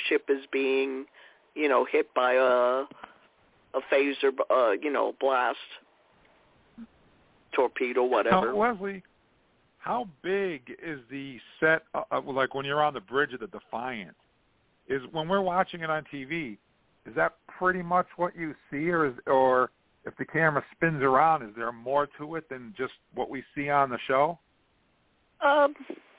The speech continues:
Speaker 1: ooh, that's almost a difficult one for me to answer. It, what you see on the show is basically the depth of, let's say, um,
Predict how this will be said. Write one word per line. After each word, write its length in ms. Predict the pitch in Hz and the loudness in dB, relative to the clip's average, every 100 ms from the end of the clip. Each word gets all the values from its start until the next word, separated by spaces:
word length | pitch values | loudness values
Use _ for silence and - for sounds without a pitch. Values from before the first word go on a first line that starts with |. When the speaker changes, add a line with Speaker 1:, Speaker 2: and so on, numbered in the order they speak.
| _ _ _ _ _ _ _ _ _ - | _ _ _ _ _ _ _ _ _ -2
Speaker 1:
ooh, 380 | 226 247 139 123 | 2 2 2 2
that's 180 | 190 226 | 0 2
almost 320 | 262 269 226 - | 0 0 -2 -2
a 100 | 196 | -2
difficult 540 | 214 214 214 196 180 - - _ _ _ _ _ _ - | -2 -4 -4 0 0 -2 -16 _ _ _ _ _ _ -6
one 240 | 196 190 185 - | 0 0 -2 -2
for 100 | 190 | -2
me 200 | 190 190 | 0 0
to 80 | 185 | 0
answer. 600 | 202 208 277 - 165 - | 2 -2 -2 0 0 2
It, 300 | - 214 214 - - - - - _ | 2 2 0 -20 -20 -20 -20 -20 _
what 220 | 208 226 | -2 -2
you 140 | 247 302 - | -4 -6 -4
see 120 | 330 | 0
on 220 | 330 330 | 0 0
the 80 | - - | -2 0
show 260 | 554 539 508 | 0 2 2
is 100 | 359 - - | 0 -2 -2
basically 1080 | 185 254 - 240 - 190 190 190 190 208 - _ _ _ _ _ 185 | -2 -2 -8 -8 0 4 4 4 0 -4 -12 _ _ _ _ _ -2
the 120 | 185 170 156 - | 0 0 -2 -2
depth 340 | 180 196 - - _ _ _ _ _ - | 0 0 -2 -20 _ _ _ _ _ 0
of, 180 | 185 175 175 | 0 0 0
let's 180 | 185 - - | 0 -2 0
say, 540 | 185 175 175 165 175 - _ _ _ _ _ _ - 165 - | 2 4 2 0 -4 -10 _ _ _ _ _ _ -4 -2 2
um, 280 | 165 151 | 4 4